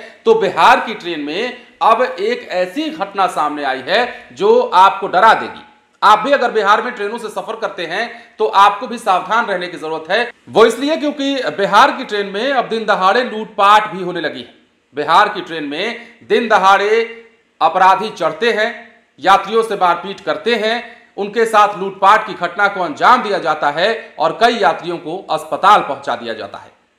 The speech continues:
बिहार की ट्रेन की ये घटना है। और किस ट्रेन की घटना है? हिमगिरी एक्सप्रेस में ये बड़ी घटना हुई है और किस प्रकार हुई है वो भी जान लीजिए। पटना से चली हिमगिरी एक्सप्रेस में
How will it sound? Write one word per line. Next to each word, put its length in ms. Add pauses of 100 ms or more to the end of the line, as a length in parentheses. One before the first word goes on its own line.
बिहार 300
की 100
ट्रेन 220
की 100
ये 180
घटना 220
है। 180 (180)
और 220
किस 240
ट्रेन 180
की 100
घटना 280
है? 300 (160)
हिमगिरी 540
एक्सप्रेस 480
में 360
ये 160
बड़ी 200
घटना 280
हुई 200
है 500
और 280
किस 140
प्रकार 360
हुई 180
है 80
वो 160
भी 120
जान 200
लीजिए। 640
पटना 340
से 120
चली 260
हिमगिरी 360
एक्सप्रेस 400
में 360